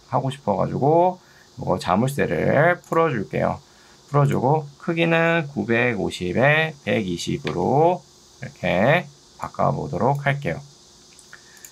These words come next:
자, 그리고 여기 아까 우리 공 모양 만드는 거 있죠? 네, 공 모양 만드는 거는,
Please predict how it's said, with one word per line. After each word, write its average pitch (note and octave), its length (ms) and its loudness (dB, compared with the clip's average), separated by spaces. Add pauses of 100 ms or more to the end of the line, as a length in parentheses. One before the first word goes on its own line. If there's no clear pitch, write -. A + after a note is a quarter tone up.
(460)
자, F2 380 -2
그리고 G#2+ 240 0
여기 G2 320 2
아까 - 240 -2
우리 G#2+ 140 2
공 C3 340 4
모양 F#3 300 4
만드는 G#2 400 2
거 E2+ 100 0
있죠? G#2+ 240 -2
네, F2 140 -4
공 A2 280 0
모양 D#3+ 280 4
만드는 F#2 340 0
거는, F#2 400 2